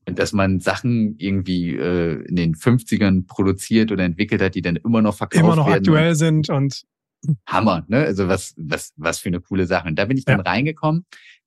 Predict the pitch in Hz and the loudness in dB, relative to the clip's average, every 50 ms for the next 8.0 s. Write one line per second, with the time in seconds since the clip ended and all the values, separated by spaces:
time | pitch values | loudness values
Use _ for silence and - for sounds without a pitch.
0 | _ - 127 151 156 156 147 123 110 127 139 147 139 117 98 98 95 - - 104 | _ 0 2 2 4 2 0 0 0 2 2 2 2 2 0 -2 -4 -4 -4 -4
1 | 117 131 131 104 101 98 98 - _ - - _ _ _ _ _ _ _ _ _ | -4 -4 -4 -4 -4 -4 -4 -6 _ -20 -20 _ _ _ _ _ _ _ _ _
2 | _ _ _ _ 98 98 98 95 98 98 98 98 - _ _ _ _ _ _ _ | _ _ _ _ -2 0 0 0 0 -2 -4 -6 -10 _ _ _ _ _ _ _
3 | _ _ - - - 113 117 - - 143 143 139 - - - _ 104 95 98 90 | _ _ -4 -2 -2 -2 -2 0 2 2 2 2 -2 -8 -12 _ -4 -4 -4 -4
4 | - 87 - 110 101 87 80 95 104 117 120 131 131 - - - - 107 104 113 | -4 -4 -4 -4 -4 -2 0 0 0 2 0 -2 -6 -6 -8 -6 -4 -2 0 0
5 | 117 98 101 107 120 - - 120 113 110 110 110 - 104 98 95 95 104 123 135 | 0 0 -2 -2 -2 -4 -4 -4 -2 -2 -2 -4 -6 -8 -6 -4 -2 -2 -4 -4
6 | 143 - 101 95 95 - - - 117 139 147 151 135 117 - 98 107 127 135 131 | -4 -6 -4 -4 -4 -4 -6 -4 -2 0 2 2 2 0 0 0 2 2 0 0
7 | 123 113 110 120 113 110 110 104 101 95 - 90 87 90 92 110 127 127 - | -2 -6 -6 -4 -4 -2 -2 -4 -4 -4 -4 -4 -2 0 0 0 -2 -2 -6